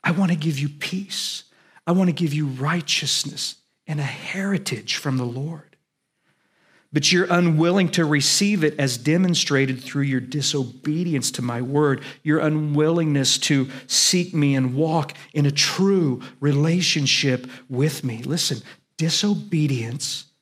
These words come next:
results in, renders unfulfilled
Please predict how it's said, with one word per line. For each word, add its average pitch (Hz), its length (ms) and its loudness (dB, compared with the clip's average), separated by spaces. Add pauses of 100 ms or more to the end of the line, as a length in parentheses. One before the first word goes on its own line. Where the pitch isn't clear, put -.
results 143 680 2
in, 131 520 -2 (460)
renders 131 880 0 (460)
unfulfilled 156 1500 0